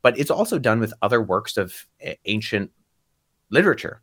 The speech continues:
It's done with Xenophon, it's done with Plato, it's done with Tacitus and Pliny and, uh, Cicero. All of these ancient writers have individuals who do text critical research in analyzing the text in the different copies with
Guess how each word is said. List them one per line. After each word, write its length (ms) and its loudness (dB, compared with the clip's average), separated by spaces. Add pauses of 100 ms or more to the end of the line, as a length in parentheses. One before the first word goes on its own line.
(100)
It's 200 -6
done 240 0
with 260 0
Xenophon, 560 -2
it's 120 -8
done 160 -2
with 160 -10
Plato, 480 0
it's 140 -10
done 140 -4
with 140 -8
Tacitus 640 -4
and 180 -10
Pliny 580 -6 (460)
and, 300 -4
uh, 40 -4
Cicero. 640 0 (640)
All 160 2
of 100 4
these 140 2
ancient 320 0
writers 280 2
have 680 -2 (760)
individuals 520 2
who 140 -4
do 380 2
text 400 -2
critical 280 0
research 520 -2
in 260 -4
analyzing 840 0 (280)
the 160 0
text 500 -2
in 220 -2
the 80 0
different 280 -4
copies 540 -4 (280)
with 360 2